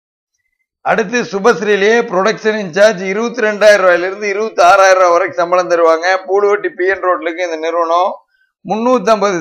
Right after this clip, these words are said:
seat unit, cutting to packing follow பண்ணிக்கணும். அஞ்சு to ஆறு வருஷம் இருக்கிற production இன்சார்ஜ் இந்த வேலைக்கு apply பண்ணலாம். அடுத்து சுபஸ்ரீலேயே quality controller, பத்தொன்பதாயிரத்துல இருந்து இருபத்தி நாலாயிரம் சம்பளம். குவாலிட்டியில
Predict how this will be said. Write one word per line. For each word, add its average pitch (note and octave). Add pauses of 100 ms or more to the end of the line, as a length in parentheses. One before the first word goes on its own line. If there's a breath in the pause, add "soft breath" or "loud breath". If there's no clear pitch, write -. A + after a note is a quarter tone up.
seat A#3+
unit, G3 (220)
cutting F3+
to A3 (140)
packing G3
follow F3 (100)
பண்ணிக்கணும். F3 (140)
அஞ்சு G3 (120)
to G#3 (240)
ஆறு G3
வருஷம் F#3
இருக்கிற E3+ (240)
production G3+
இன்சார்ஜ் G3+
இந்த E3+
வேலைக்கு F3
apply D3+
பண்ணலாம். A2+ (1500)
அடுத்து G3 (180)
சுபஸ்ரீலேயே G3+ (180)
quality G#3+
controller, F#3 (120)
பத்தொன்பதாயிரத்துல G#3
இருந்து G3+
இருபத்தி G3
நாலாயிரம் F#3+
சம்பளம். F#3 (160)
குவாலிட்டியில G#3+